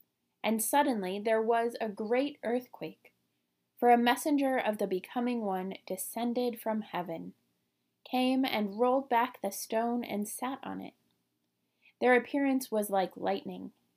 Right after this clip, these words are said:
and their clothing white as snow. For fear of them, the guards shook and became like dead men. But the messenger said to the women, "Do not be afraid.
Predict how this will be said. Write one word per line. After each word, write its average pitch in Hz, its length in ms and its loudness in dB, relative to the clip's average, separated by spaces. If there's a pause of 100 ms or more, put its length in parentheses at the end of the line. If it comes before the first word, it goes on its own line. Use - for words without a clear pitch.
and 196 140 -4
their 190 120 2
clothing 208 680 -2
white 233 320 -4
as 233 240 -6
snow. - 420 -12 (1040)
For 233 140 -2
fear 277 360 2
of 240 220 2
them, 208 320 0
the 214 140 0
guards 220 420 0
shook 285 500 -2
and 226 140 -4
became 269 640 -2 (120)
like 247 420 -4
dead 226 220 0
men. - 320 -8 (1120)
But 214 100 -2
the 214 80 2
messenger 220 560 0
said 240 380 0
to 220 100 -6
the 202 140 0
women, 220 480 -4 (1400)
"Do 320 280 4
not 285 460 0
be 254 300 0
afraid. 208 800 -6